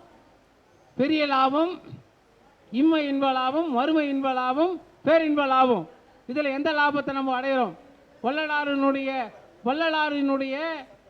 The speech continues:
ஆ, லாபத்துல நீங்க பாத்தீங்கன்னா, மனுவுரை கண்ட வாசகத்துல சொல்லுவாங்க, "வல்லோர் மனதை நடுங்க செய்தனோன்னு சொல்லி சிவனடியாரை சீறி வைத்தனோ." இதுல எந்த இடத்துல இருக்கிறோம்? இதெல்லாம் நம்ம நாள்தோறும் இல்ல வாரந்தோறும் குறிச்சு வச்சு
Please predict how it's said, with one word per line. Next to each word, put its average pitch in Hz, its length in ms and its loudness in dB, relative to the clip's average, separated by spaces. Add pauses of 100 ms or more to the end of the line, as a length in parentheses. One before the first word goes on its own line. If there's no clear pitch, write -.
(160)
ஆ, 262 180 0
லாபத்துல 269 500 -2
நீங்க 254 340 -2
பாத்தீங்கன்னா, 262 300 -4 (160)
மனுவுரை 285 380 0
கண்ட 254 180 -4
வாசகத்துல 247 540 -4
சொல்லுவாங்க, 254 520 0 (220)
"வல்லோர் 294 320 4
மனதை 269 340 0
நடுங்க 277 300 -2
செய்தனோன்னு 254 520 -2
சொல்லி 277 340 -4 (240)
சிவனடியாரை 262 680 0
சீறி 277 260 0
வைத்தனோ." 240 360 0 (200)
இதுல 311 260 2
எந்த 302 300 0
இடத்துல 285 260 -2
இருக்கிறோம்? 247 400 2 (420)
இதெல்லாம் 269 480 2
நம்ம 277 340 2
நாள்தோறும் 269 640 2
இல்ல 262 200 -2
வாரந்தோறும் 262 680 0 (400)
குறிச்சு 285 280 0
வச்சு 277 440 -2